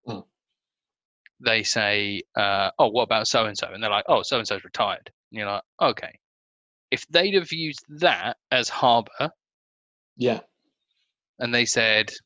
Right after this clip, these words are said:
Speaker 2: "He says he's retired," and then they could have been like, "Hmm, well, he said that before."
Speaker 1: Yeah.
Speaker 2: And then at the midpoint, he turns up in the film. He's like,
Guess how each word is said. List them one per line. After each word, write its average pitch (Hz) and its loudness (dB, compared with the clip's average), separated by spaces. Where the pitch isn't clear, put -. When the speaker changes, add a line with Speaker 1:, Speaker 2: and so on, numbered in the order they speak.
Speaker 2:
"He 117 -2
says 113 0
he's 98 -8
retired," 98 -2
and 120 -4
then 120 -2
they 117 2
could 113 0
have 110 -2
been 107 0
like, 98 -2
"Hmm, 104 -8
well, 101 -2
he 101 0
said 110 -4
that 107 0
before." 85 -14
Speaker 1:
Yeah. 123 0
Speaker 2:
And 123 0
then 117 0
at 139 4
the 123 -2
midpoint, 117 2
he 127 2
turns 117 2
up 110 -2
in 107 -2
the 98 -4
film. 101 -2
He's 113 -4
like, 101 -4